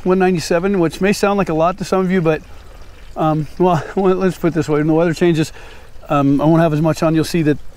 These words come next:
the, you know, that number isn't a big deal. It looks pretty good. So anyway, really considering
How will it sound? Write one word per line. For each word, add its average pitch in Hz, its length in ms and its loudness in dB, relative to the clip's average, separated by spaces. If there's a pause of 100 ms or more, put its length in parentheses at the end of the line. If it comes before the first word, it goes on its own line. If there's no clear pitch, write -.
(880)
the, 151 200 -2 (200)
you 175 160 0
know, 147 100 -2
that 175 160 0
number 190 300 4
isn't 175 180 2
a 151 60 0
big 156 180 2
deal. 143 240 0 (380)
It 160 60 2
looks 165 180 0
pretty 160 180 0
good. 135 260 -2
So 151 300 0 (500)
anyway, 190 420 4 (500)
really 247 360 4
considering 190 680 2